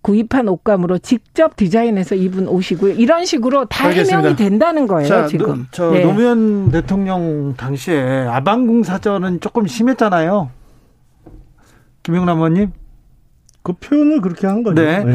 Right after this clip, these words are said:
Speaker 3: 일부에서.
Speaker 2: 논두렁식의 호화요트 이 부분도 조금 심했잖아요. 이거 떠올리는 사람들이 좀 많아요. 그러니 저기 국민의힘에서 의혹을 제기하는 거는 제-, 제기할 수 있고 제기하는 거는 뭐,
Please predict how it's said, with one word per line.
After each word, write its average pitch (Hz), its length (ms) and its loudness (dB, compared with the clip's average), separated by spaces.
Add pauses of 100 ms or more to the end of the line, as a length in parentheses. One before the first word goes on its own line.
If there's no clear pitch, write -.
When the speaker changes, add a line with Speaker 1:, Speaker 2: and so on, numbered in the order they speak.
Speaker 3:
일부에서. 113 60 0
Speaker 2:
논두렁식의 220 1000 2 (320)
호화요트 240 640 2
이 165 160 2
부분도 214 420 -2
조금 185 320 -4
심했잖아요. 156 540 -2
이거 214 300 0
떠올리는 247 500 0
사람들이 151 420 -6
좀 131 160 -8
많아요. 120 680 -6
그러니 170 420 -2 (540)
저기 165 380 2 (180)
국민의힘에서 208 840 2 (500)
의혹을 220 380 4
제기하는 233 480 2
거는 180 480 -2 (380)
제-, 240 300 2
제기할 226 340 2
수 226 160 0
있고 220 200 -2
제기하는 208 460 0
거는 208 440 0 (260)
뭐, 180 420 0